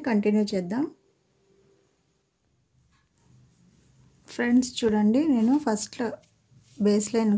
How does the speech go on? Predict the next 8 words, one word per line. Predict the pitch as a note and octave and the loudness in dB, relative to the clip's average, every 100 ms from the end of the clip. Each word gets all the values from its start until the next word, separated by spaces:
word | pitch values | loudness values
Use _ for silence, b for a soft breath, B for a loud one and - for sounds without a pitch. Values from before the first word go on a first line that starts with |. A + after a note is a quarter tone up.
| G#3+ | 0
కంప్లీట్ | G3+ A3 G#3 - | 0 2 0 0
చేశాను. | F#3+ G#3+ G3+ A#3 F#4 - b b b b | -2 0 0 0 -2 -6 b b b b
మనం | G#3+ A3 A#3+ A#3+ | 0 4 4 2
ఫస్ట్ | G#3+ - - C4 A#3 | -2 -2 -2 0 2
బీడ్ | A#3+ A#3+ G#3+ F4+ - | 2 2 -2 -8 0
వేసుకుని | A3 A3 - A#3 C4 | 2 2 2 2 2
స్టార్ట్ | - G#3+ G#3 G#3+ | 2 0 2 0
చేసాం | G#3+ G#3+ | 0 2